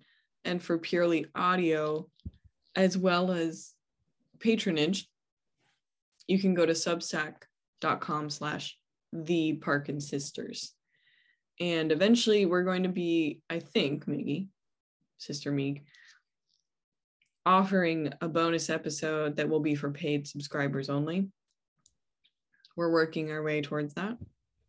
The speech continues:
but that's the model we aspire towards.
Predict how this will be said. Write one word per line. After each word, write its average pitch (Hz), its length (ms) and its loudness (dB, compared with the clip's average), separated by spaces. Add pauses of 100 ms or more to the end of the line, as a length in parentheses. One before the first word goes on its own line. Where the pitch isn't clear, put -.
(100)
but 180 100 -4
that's 180 220 -2
the 170 100 0
model 165 640 0 (100)
we 175 140 -2
aspire 185 400 -2
towards. 156 320 -8